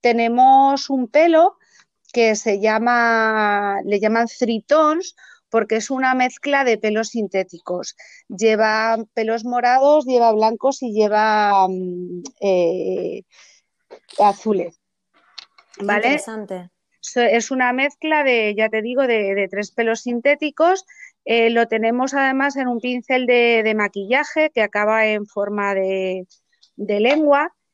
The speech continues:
Speaker 1: y sí que se nota
Speaker 2: Ujú.
Speaker 1: mucho la diferencia en la hora de aplicación en la base con un, con un pincel, por ejemplo, de, de Taclon a un pincel de,
Speaker 2: Ujú.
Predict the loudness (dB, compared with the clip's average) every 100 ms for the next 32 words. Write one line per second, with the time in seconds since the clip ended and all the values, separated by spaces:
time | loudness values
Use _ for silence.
0 | _ -10 -10 -4 -4 -2 -2 0 0 -2
1 | -4 -6 -2 0 0 0 0 0 -4 -2
2 | 0 0 0 0 0 2 2 4 4 2
3 | 0 -6 -8 _ -2 0 0 2 0 0
4 | -2 -2 -2 0 0 0 2 0 -2 -6
5 | _ _ 2 2 0 0 -2 0 0 2
6 | 0 0 -2 -2 2 2 2 2 2 2
7 | -2 -2 -4 -2 -2 -2 -2 -2 -2 -4
8 | -10 -10 -6 -4 -2 -2 -2 -2 -4